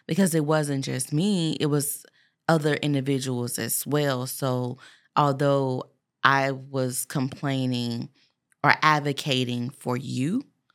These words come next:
it was also an advocacy that also was impactful to the community as a whole. Also, just you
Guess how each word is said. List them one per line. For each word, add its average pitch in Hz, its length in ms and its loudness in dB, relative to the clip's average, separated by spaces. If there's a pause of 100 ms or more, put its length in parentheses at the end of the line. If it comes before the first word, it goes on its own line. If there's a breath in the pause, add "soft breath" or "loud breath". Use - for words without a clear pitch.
(320)
it 156 160 0
was 147 180 0
also 135 320 0
an 127 160 2
advocacy 120 800 -4
that 113 380 -6 (420)
also 127 600 -4 (280 soft breath)
was 147 180 0
impactful 127 840 -4
to 123 100 -6
the - 100 -8
community 120 720 -4
as 120 160 -2
a 120 80 -6
whole. - 600 -8 (420 soft breath)
Also, 127 960 0 (600)
just 156 320 2
you 151 140 -2